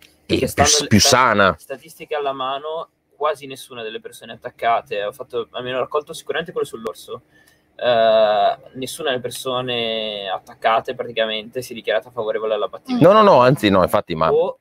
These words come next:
Speaker 2: anche la persona morta, i parenti, generalmente non sono dichiarati favorevoli
Speaker 1: Ma perché ti,
Speaker 2: all'abbattimento.
Speaker 1: eh, ti riporta, è un esame di realtà, ti riporta la realtà. Io in realtà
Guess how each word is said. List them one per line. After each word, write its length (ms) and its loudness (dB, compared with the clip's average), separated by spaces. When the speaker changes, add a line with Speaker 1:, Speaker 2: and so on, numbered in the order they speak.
Speaker 2:
anche 300 -12
la 80 -6
persona 320 -16
morta, 340 -10
i 60 -10
parenti, 720 -10
generalmente 480 -10
non 100 -10
sono 220 -14
dichiarati 320 -10
favorevoli 260 -10
Speaker 1:
Ma 120 4
perché 240 4
ti, 100 6
Speaker 2:
all'abbattimento. 420 8
Speaker 1:
eh, 60 4
ti 100 -6
riporta, 380 -2
è 80 2
un 200 2
esame 360 4
di 80 4
realtà, 420 2
ti 80 -8
riporta 300 2
la 60 6
realtà. 200 0
Io 300 8
in 60 0
realtà 280 4